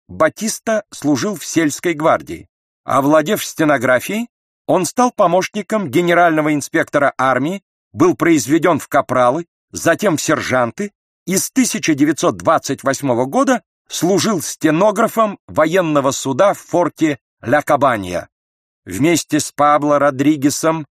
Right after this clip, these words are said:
Батиста возглавлял конспиративную организацию «Военный союз Колумбии» по названию военного городка в Гаване.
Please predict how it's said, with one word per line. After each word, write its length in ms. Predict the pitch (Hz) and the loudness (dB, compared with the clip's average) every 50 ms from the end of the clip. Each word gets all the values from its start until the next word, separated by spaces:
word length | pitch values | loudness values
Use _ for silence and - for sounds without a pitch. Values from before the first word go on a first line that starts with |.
| _ _ _ _ | _ _ _ _
Батиста 640 | - 98 143 151 - - - 175 - - - 180 175 | -4 0 0 0 0 -2 -4 -4 -4 -2 -2 -2 -2
возглавлял 760 | 135 101 147 156 123 107 123 151 160 156 147 170 180 185 175 | 0 -2 -2 -4 -2 0 2 2 2 4 4 2 2 2 0
конспиративную 960 | - - 170 175 160 - - - 175 170 165 - - 202 185 170 185 180 165 - | -2 -4 -4 -4 -4 -4 -4 0 0 0 0 0 -4 -6 -6 -2 0 0 0 2
организацию 920 | - 151 151 143 160 170 170 160 131 185 190 175 - - 170 180 180 147 - _ _ _ _ | 0 -2 0 0 -2 0 0 0 2 2 0 0 -2 -2 0 0 0 0 -2 _ _ _ _
«Военный 680 | - - - 143 156 151 143 196 208 196 185 185 185 170 | -12 -2 0 0 2 2 2 0 0 0 -2 -4 -4 -4
союз 520 | - - 160 156 156 185 185 147 - - _ _ _ | -2 0 0 0 0 -2 -6 -8 -10 -12 _ _ _
Колумбии» 720 | - 160 175 185 220 214 165 135 107 82 95 92 82 73 - _ _ _ _ _ _ _ | 0 0 2 2 0 0 0 -2 -2 -2 -2 -4 -4 -6 -10 _ _ _ _ _ _ _
по 100 | - 131 | -4 -2
названию 520 | 139 143 135 113 127 135 123 120 123 120 107 | 0 0 0 0 0 0 0 0 -2 -2 0
военного 540 | 95 123 123 123 135 131 123 113 104 110 | 0 0 0 0 -2 -2 -2 -2 -4 -4
городка 480 | 107 87 110 110 110 107 - - 170 165 | -2 -2 -2 -2 -2 -2 -2 -2 -2 -2
в 60 | 139 | 0
Гаване. 500 | 135 180 190 175 156 113 90 82 78 - | 0 0 2 2 0 0 -2 -6 -12 -18